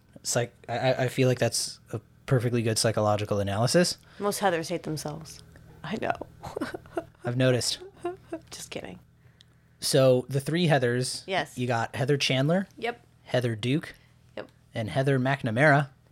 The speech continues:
Speaker 2: Heather Duke is played by Shannon Doherty. She's the one that wears green all the time. Heather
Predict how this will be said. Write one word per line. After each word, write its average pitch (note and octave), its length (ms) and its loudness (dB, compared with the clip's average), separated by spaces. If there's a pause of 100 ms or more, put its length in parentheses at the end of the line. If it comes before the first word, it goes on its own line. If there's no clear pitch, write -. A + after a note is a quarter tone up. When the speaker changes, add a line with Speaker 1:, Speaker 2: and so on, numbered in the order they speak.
Speaker 2:
Heather A#3+ 260 0
Duke A3+ 300 -2
is F#3+ 100 -6
played G3+ 160 0
by G3 80 4
Shannon G3 340 -2
Doherty. F3 480 -4 (380)
She's A#3+ 240 -2
the A#3+ 80 -2
one A3 80 0
that G3+ 80 0
wears F#3+ 180 -2
green F3+ 300 -2
all D#3+ 180 0
the - 60 -16
time. D#3+ 360 -4 (600)
Heather F#3+ 400 0